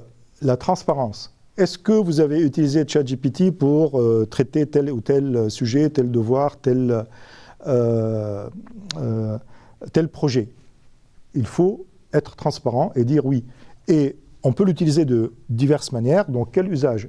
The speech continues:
Est-ce que ju-, c'est juste pour commencer la rédaction ? Est-ce que c'est pour reformuler des choses, euh, qui étaient mal formulées par vous, euh, et cetera ? Donc, quel usage ? Parce que ce n'est pas la même chose, évidemment, en termes de,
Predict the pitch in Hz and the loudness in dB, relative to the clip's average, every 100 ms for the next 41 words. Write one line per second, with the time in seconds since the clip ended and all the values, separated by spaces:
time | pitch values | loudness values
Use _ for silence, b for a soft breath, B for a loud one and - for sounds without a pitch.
0 | - 120 - 135 110 160 - 113 110 147 | -6 -6 0 0 2 0 -2 -2 -2 -4
1 | - - - 131 127 - 123 107 117 123 | -6 -8 -4 -2 -2 0 0 0 -2 -4
2 | - 202 202 B B - - 139 - 120 | 0 0 0 B B -6 -2 -2 0 -2
3 | 127 107 160 - 143 151 143 147 143 139 | -2 0 -2 0 -2 0 2 2 2 0
4 | B B B B 117 120 - 143 143 131 | B B B B -2 0 2 2 2 2
5 | 117 113 110 110 107 - 110 107 113 117 | 0 2 2 2 -2 -2 -2 0 0 0
6 | 120 139 120 120 117 110 107 110 165 190 | 0 0 0 2 2 0 -4 0 2 4
7 | 202 196 B B B - 131 120 117 - | 4 0 B B B -2 2 2 0 -4
8 | - 160 120 104 120 139 - - - - | -2 -2 -2 -4 -2 -2 -2 -10 -6 -2
9 | 196 226 143 123 101 - - - 123 - | -2 -2 -2 -2 -4 -12 -20 -6 -4 0
10 | 160 - - 147 143 226 226 180 160 - | 0 -2 -2 0 2 2 2 2 2 2
11 | 143 233 - 143 123 117 113 160 - - | 2 0 -4 -4 -4 -2 -4 -4 -8 -20
12 | b b b b 127 110 139 127 110 113 | b b b b -6 -2 0 0 0 0
13 | 107 | -2